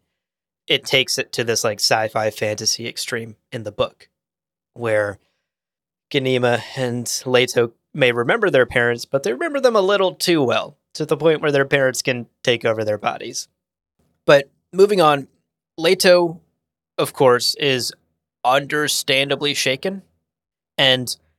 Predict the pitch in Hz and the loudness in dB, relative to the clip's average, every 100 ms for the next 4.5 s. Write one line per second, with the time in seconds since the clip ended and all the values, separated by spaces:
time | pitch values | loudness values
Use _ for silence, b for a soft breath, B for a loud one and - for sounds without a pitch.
0 | _ - 156 170 170 - - 180 208 - | _ -4 0 0 0 -6 -4 -4 -4 -2
1 | 127 135 127 123 135 147 139 143 131 - | -2 0 -2 -2 -2 -2 -2 -2 -2 2
2 | 139 - - _ _ _ _ _ - 185 | 0 0 -6 _ _ _ _ _ -14 -6
3 | 160 202 196 233 160 160 156 175 175 175 | 0 0 4 2 4 2 4 6 6 8
4 | 175 180 147 156 | 6 4 0 -8